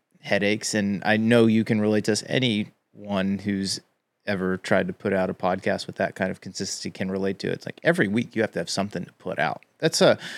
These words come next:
tremendous amount of planning and coordination and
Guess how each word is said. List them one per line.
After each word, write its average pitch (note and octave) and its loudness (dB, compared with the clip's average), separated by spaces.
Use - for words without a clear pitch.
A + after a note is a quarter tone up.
tremendous B2+ 4
amount G2 2
of F#2+ -6
planning G2 0
and G2+ -12
coordination F2+ -2
and F#2 -18